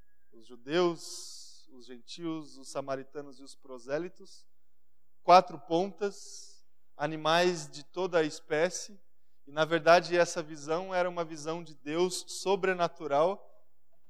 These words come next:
pro Pedro, pra ele entender que a mensagem de Deus iria, ou já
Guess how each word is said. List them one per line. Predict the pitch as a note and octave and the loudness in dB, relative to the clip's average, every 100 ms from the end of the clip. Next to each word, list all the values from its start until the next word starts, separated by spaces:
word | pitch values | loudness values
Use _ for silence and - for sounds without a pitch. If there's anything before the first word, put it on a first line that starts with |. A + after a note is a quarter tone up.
| - - - - - | -16 -18 -18 -18 -6
pro | D#3+ | -4
Pedro, | D3 D#3+ E3 G3 G#3+ G#3 | 2 8 8 8 4 -2
pra | E3+ D#3 | 4 4
ele | F3 | 4
entender | E3+ F3 D#3+ D3 E3+ B3 - - - - | 0 -4 0 4 4 4 -2 -16 -16 -6
que | - | 4
a | D#3 | 6
mensagem | E3 D#3+ - E3+ F3+ | 6 0 6 8 6
de | F3+ E3 | 0 -8
Deus | D3 D#3 F3+ F#3+ - - | -2 2 2 2 -4 -10
iria, | G3 G3 F3 G#3 G#3+ D3 B2+ - - - | -6 -4 0 4 6 6 2 -14 -16 -16
ou | - D3 E3 E3 D3 - - - - - - - - - - | 2 6 8 8 4 -4 -14 -16 -16 -16 -16 -16 -16 -16 -12
já | C3+ C3+ F3+ A3 G#3 D3 | 0 12 12 12 12 8